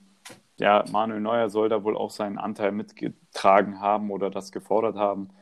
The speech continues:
Äh, die Vereine haben sich so entschieden. Ich habe auch Hansi Flick ge-, gehört auf der Pressekonferenz nach dem Spiel. Er war natürlich sichtlich enttäuscht.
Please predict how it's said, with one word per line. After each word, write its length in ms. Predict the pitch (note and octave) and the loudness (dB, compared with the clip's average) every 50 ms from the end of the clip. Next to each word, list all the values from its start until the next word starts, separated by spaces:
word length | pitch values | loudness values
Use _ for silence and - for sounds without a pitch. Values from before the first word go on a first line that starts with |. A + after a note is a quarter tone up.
| _ _ _ _ _ | _ _ _ _ _
Äh, 460 | - - G2 F#2+ F#2 F#2+ F#2+ F#2+ F#2 F#2 F2 F2 _ _ - | -8 -6 -6 -4 -4 -4 -4 -4 -6 -8 -10 -14 _ _ -8
die 80 | - | -8
Vereine 380 | F#2+ - - G2 G2+ G2+ G#2 G2+ | -4 0 0 0 2 2 0 0
haben 140 | G2 G2 G2 | 0 -2 -2
sich 160 | F#2+ F#2+ F#2+ | -4 -6 -6
so 140 | - G#2+ G2+ | -6 -6 -4
entschieden. 500 | F#2 F#2+ F#2+ - G#2 G#2 G#2 G#2 G2 G2 | -4 -4 -2 0 0 0 2 0 -4 -4
Ich 140 | F#2+ F#2+ G2+ | -2 0 0
habe 160 | F#2+ F#2+ G#2 | 2 2 0
auch 100 | F#2 - | 0 2
Hansi 220 | G2+ G2+ F#2+ G2 | 0 0 0 -4
Flick 340 | F#2+ - G2+ G#2 G#2 - - _ _ _ _ _ _ _ _ _ | -4 0 0 0 0 -2 -12 _ _ _ _ _ _ _ _ _
ge-, 460 | - A2 G#2 G#2 G#2+ A2 A#2 A#2+ A2 | 4 6 6 6 6 4 2 0 -2
gehört 480 | - - - A2 G#2 G#2+ A#2 B2 B2 - | -6 -6 -6 0 4 6 6 6 4 2
auf 180 | B2+ B2+ A2 - | -2 -2 -2 0
der 120 | - A#2 | -2 -2
Pressekonferenz 840 | - - C#3+ C#3 - C3 - C#3 C3 B2 B2+ A#2+ B2+ B2 A#2+ - - | 0 2 2 2 2 2 0 0 2 2 4 4 4 2 2 -2 -2
nach 220 | B2+ A#2+ B2 A#2+ | 0 0 0 0
dem 160 | - B2 A2 | -2 -6 -8
Spiel. 360 | G#2+ - - - A#2+ B2 B2 - | -8 -12 -8 -4 -2 -2 -2 0
Er 140 | B2 A#2 A2 | -2 -2 -4
war 100 | A2 A2 | -4 -6
natürlich 420 | A2 G#2 - - A2 G#2+ G#2+ G#2 | -8 -10 -10 -10 -8 -8 -8 -6
sichtlich 340 | G#2 A2 A2 - A2+ G#2 G#2 | -6 -8 -8 -6 -6 -4 -4
enttäuscht. 480 | G#2 G2 F#2+ G#2 G2+ G#2+ A2 - - | -4 -6 2 4 4 4 4 0 -4